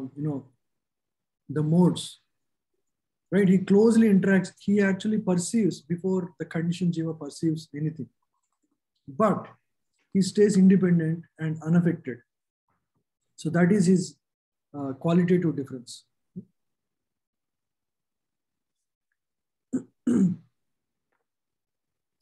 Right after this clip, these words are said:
Yeah. Here he is called Amoglala, which indicates that there is nothing lamentable in his creation. Right?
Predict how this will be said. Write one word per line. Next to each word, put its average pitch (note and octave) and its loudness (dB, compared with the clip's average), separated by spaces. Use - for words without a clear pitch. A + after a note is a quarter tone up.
Yeah. C#3 -14
Here A3+ 2
he G3 2
is F#3 2
called G3 2
Amoglala, E3+ -2
which - -16
indicates F#3+ -4
that D#3+ -8
there D#3 -2
is D3+ -8
nothing F3+ -2
lamentable F#3 0
in D#3+ -12
his F3+ -4
creation. C#3+ -12
Right? D#3+ -18